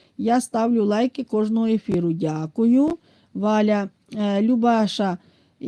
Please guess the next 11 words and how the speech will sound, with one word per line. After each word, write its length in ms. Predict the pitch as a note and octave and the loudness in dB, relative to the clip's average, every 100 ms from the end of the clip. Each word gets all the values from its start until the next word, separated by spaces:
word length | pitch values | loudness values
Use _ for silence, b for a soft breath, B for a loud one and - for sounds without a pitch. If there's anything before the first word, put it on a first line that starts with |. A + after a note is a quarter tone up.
| G3+ - | -10 -2
а 200 | A3 G#3+ | 0 2
якщо 520 | G#3 A#3 - - D4+ | 2 0 -2 -2 -2
поставити 760 | C4+ A#3+ - B3 C4 C4 - B3 | 0 -4 -2 0 2 0 2 2
лайк 320 | A3 A#3 A#3+ - | 4 2 0 -2
після 380 | A#3+ A#3 A#3+ A3 | -2 0 -2 -2
трансляції, 880 | - A3+ A#3 - G#3+ F#3+ F3 G3 F#3+ | -2 0 0 0 0 0 -2 -4 -2
то 160 | G#3 | -4
зарахується 840 | G3 G#3 G#3 - C#4 D#4+ C4+ A#3 | -2 -2 -2 -2 0 0 0 0
лайк, 280 | A3 F#3+ F3 | 0 0 -2
бо 200 | F3+ G3+ | -2 -2
далеко, 680 | F#3+ G3+ A3+ C4+ - B3+ | -2 0 0 0 -2 -2